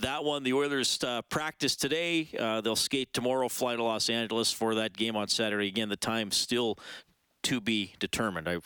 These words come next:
was, was speculating, which I've been a little reluctant to do, but of course we'll let you know here on six thirty Ched. Seven eight zero, four nine six, zero zero six three. Kellen, hit me with a couple messages, man.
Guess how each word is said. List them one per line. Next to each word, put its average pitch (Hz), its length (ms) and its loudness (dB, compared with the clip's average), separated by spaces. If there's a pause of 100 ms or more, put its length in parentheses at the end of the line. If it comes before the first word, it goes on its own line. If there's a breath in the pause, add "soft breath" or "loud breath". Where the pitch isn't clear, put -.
was, 98 260 -2
was 135 220 0
speculating, 117 720 0
which 107 180 -2
I've 98 140 0
been 104 140 -2 (220 loud breath)
a - 40 -6
little 165 180 2
reluctant 113 500 -2
to - 80 -2
do, 90 220 0
but 95 200 -4
of - 60 -8
course 110 240 -2
we'll 101 120 0
let 104 180 0
you 104 60 -4
know 101 120 0
here 92 220 0 (580 loud breath)
on 104 200 -2
six - 220 0
thirty 104 220 0
Ched. 101 260 -2
Seven 214 260 0
eight 202 120 -4
zero, 202 200 2
four 202 220 0
nine 185 180 -2
six, - 300 0
zero 175 220 4
zero 160 180 4
six 151 180 2
three. 165 160 2
Kellen, 170 240 0
hit 180 120 -2
me 170 60 2
with 156 120 4
a 131 40 2
couple 147 200 -2
messages, 135 360 -2
man. 131 160 -2